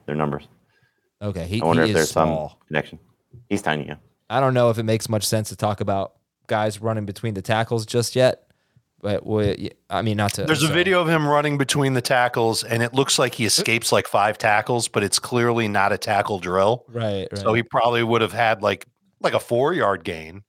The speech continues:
Speaker 3: but it looks like he had, like, a twenty-yard gain
Speaker 2: <laughs>
Speaker 3: because no one was actually tackled.
Speaker 1: Well, the thing, the thing you wanna see is, is he getting through the hole,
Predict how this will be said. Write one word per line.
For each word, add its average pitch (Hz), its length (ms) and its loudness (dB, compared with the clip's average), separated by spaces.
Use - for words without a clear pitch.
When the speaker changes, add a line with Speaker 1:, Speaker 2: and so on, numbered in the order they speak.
Speaker 3:
but 120 100 0
it 117 160 -6
looks 135 300 0
like 113 120 4
he 110 120 0
had, 104 160 2
like, 95 120 0
a 95 60 -4
twenty-yard 87 640 -4
gain 87 220 -4
Speaker 2:
<laughs> - 40 -6
Speaker 3:
because 156 260 2
no 95 120 -4
one 87 160 -2
was - 200 -4
actually 82 260 -4
tackled. 80 280 -4
Speaker 1:
Well, 143 120 0
the 143 100 0
thing, 165 200 -2
the 151 100 2
thing 180 200 0
you 175 100 2
wanna 151 200 2
see 127 220 2
is, 101 200 0
is 98 160 2
he 101 80 0
getting 104 340 2
through 98 280 2
the 85 100 2
hole, 76 320 0